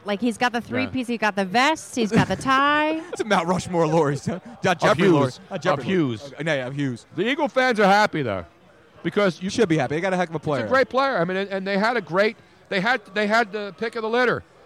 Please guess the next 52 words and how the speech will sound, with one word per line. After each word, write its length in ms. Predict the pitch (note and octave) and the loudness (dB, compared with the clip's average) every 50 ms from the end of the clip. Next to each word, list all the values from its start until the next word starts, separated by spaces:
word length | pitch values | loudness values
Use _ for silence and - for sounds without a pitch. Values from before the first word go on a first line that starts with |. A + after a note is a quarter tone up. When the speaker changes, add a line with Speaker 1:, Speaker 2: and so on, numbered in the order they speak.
| - - - | -20 -8 -2
Speaker 2:
And 120 | D#3+ D#3 E3 | 0 0 0
the 60 | D3+ | 2
bottom 340 | C#3 F#3 G3+ A3+ A#3+ A#3 G#3+ | 4 4 4 6 4 4 4
line 260 | G#3+ G#3+ A3 A3 A3 | 2 2 2 2 2
is 100 | G3+ E3 | 2 2
this. 400 | G#3 A#3 A3+ E3+ - - - - _ _ _ _ _ _ - - | 4 4 4 2 -2 -6 -14 -20 _ _ _ _ _ _ -8 -6
The 100 | F#3 - | -4 -2
Eagles, 500 | G3 A#3 B3 G#3 B3+ B3 A3 - - - - _ _ - | -2 -2 0 2 2 2 2 0 -4 -12 -20 _ _ -2
I 100 | F#3 G3 | -2 0
believe, 540 | E3 G3+ G#3+ G#3+ A3+ G#3+ F#3+ F3+ E3 D3 - - - _ - | -2 -4 -6 -6 -4 -4 -4 -4 -6 -8 -12 -20 -14 _ -2
are 100 | D#3 E3+ | -2 0
like 200 | E3+ F3+ F#3 F3+ | 0 0 -2 -4
a 40 | F#3+ | -4
lot 240 | F3+ F#3+ G3 G3+ F#3+ | -2 0 0 0 0
of 80 | F3 - | -2 -4
teams. 360 | - A#2 F#2+ E2+ D#2 - - - - - - _ - - - _ _ _ _ _ _ _ _ - | -6 -8 -8 -10 -12 -16 -20 -20 -20 -20 -20 _ -20 -20 -20 _ _ _ _ _ _ _ _ 0
You 80 | C3 | 0
don't 200 | D3 F#3+ A3 G#3+ - | 2 2 2 0 0
take 180 | G#3+ A3 - G#3 | -4 -4 -4 -6
a 60 | F#3+ | -4
running 320 | E3 F3 F3 F3 E3+ D3+ | 0 0 0 0 0 -2
back 380 | C3 C3 A#2 G#2+ G#2+ A2 - - - - - - - - - - _ _ _ _ - - - - - - _ _ _ _ _ _ _ _ C#3 | -2 -2 -4 -4 -4 -8 -10 -16 -20 -20 -20 -20 -20 -20 -20 -20 _ _ _ _ -20 -20 -20 -20 -20 -20 _ _ _ _ _ _ _ _ 0
that 220 | D3+ D#3 E3+ D#3 | 2 2 4 4
high 220 | F3 D#3+ D#3 D3+ | 4 2 4 2
in 80 | D3 C#3 | 2 0
the 80 | C#3 B2 | -2 -2
draft. 320 | - C#3+ C3+ C3 B2 B2+ | 0 0 2 4 4 2
Speaker 3:
Well, 140 | B2 A#2+ - | 2 0 -2
I 160 | C3+ D3 D#3 | 0 0 0
think 220 | D3 - D#3 D3 D3 | 0 0 -2 -2 -2
if 120 | C#3 - | -2 -2
Dalvin 320 | - C3+ C3+ C3+ C3 B2 - | -2 0 0 0 -2 -2 -2
Cook 300 | - C3+ B2 - - - - _ - - - - | -2 -2 -2 -2 -6 -14 -20 _ -20 -20 -18 -16
didn't 180 | C3 B2+ B2 B2 | -14 -12 -10 -8
have 180 | B2 A#2+ A2+ | -8 -6 -6
a 40 | A#2+ | -6
little 200 | B2+ C3 C3 B2 | -6 -6 -6 -6
bit 100 | B2 A#2+ | -6 -6
of 80 | A#2+ A#2 | -6 -6
the 120 | A#2 A#2+ | -6 -6
injuries 340 | A#2+ B2 A2 A#2+ A#2 A#2 G#2+ | -6 -6 -6 -8 -8 -8 -10
and 100 | A2+ - | -10 -10
things 160 | B2+ A#2 A2 | -10 -10 -8
like 100 | A2+ A2+ | -10 -10
that, 120 | A2+ A2+ | -8 -8
I 60 | A2+ A2+ | -8 -8
think 180 | - A#2 G#2+ | -8 -8 -10
they 80 | G#2+ G2+ | -8 -10
would 120 | G2+ G2 | -10 -10
have 80 | F#2 - | -12 -14
took 140 | F2+ - - | -16 -18 -18
him. 100 | D#2+ | -20